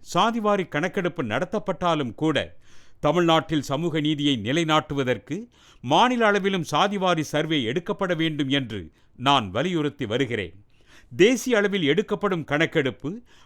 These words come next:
மனித தலைகளை சாதிவாரியாக எண்ணும் நடைமுறைதான். மாநில அளவில் உள் இடஒதுக்கீடு வழங்குவதற்கு இன்னும் அதிகமான தரவுகள் தேவை. அதனால்தான்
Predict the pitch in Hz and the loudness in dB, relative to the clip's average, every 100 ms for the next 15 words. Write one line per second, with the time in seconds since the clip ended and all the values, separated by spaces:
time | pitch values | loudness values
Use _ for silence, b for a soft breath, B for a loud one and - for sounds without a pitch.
0 | - 123 202 247 233 151 185 196 190 156 | -2 2 2 2 -2 0 0 0 0 -2
1 | 160 185 208 190 185 180 170 160 113 127 | 0 0 0 -2 0 2 0 0 -4 -4
2 | 170 151 110 143 139 127 120 101 80 73 | -2 -4 -2 -2 -2 -2 -2 -4 -6 -14
3 | b b b b 123 165 247 262 208 175 | b b b b 4 6 8 6 4 4
4 | 175 123 82 - 120 196 196 123 190 190 | 4 0 -4 -10 0 0 0 0 2 2
5 | 180 - 180 151 104 156 185 165 160 135 | 0 -2 -2 0 0 -2 0 0 0 -2
6 | 143 110 147 160 123 208 b b b 117 | -4 -2 0 0 -4 -8 b b b 2
7 | 185 240 240 214 185 - 151 185 180 139 | 2 2 0 0 -2 0 0 2 0 -2
8 | 120 139 143 107 76 - - 123 147 139 | -2 0 2 0 -8 -16 -4 -2 0 0
9 | 110 - 131 | 0 -4 -6